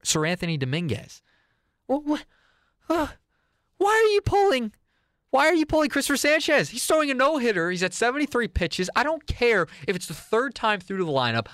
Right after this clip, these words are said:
I don't care if his velo dipped a tad. Fine. This is a guy who ha-, has pitched better than any other pitcher, basically, since June seventeenth. Um, he, he's given a, allowed fewer walks and hits per inning pitched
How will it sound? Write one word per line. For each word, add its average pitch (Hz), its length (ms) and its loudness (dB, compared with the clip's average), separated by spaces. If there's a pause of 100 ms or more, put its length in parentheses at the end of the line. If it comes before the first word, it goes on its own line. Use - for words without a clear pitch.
(100)
I 208 60 0
don't 233 180 -2
care 233 360 2
if 180 80 -4
his 151 140 -4
velo 170 380 0
dipped 170 300 -6 (260)
a 147 120 2
tad. 123 640 0 (320)
Fine. 135 760 -2 (260)
This 220 120 -2
is 247 140 -4
a 240 60 -2
guy 170 400 2 (460)
who 190 340 0
ha-, 170 100 0
has 165 240 -2
pitched - 460 -4 (420)
better 220 340 2
than 220 200 -2
any 226 260 0
other 202 140 -2
pitcher, 185 380 -2
basically, 131 480 -2
since 123 260 -6
June 180 240 -4
seventeenth. 135 800 -2 (360)
Um, 131 260 2
he, 151 60 -6
he's 160 260 -2
given 190 200 -2
a, 175 140 2
allowed 165 300 0
fewer 233 340 -2
walks 180 420 -2
and 143 140 -6
hits 160 240 -6
per - 220 -4
inning 143 320 -4
pitched - 480 -4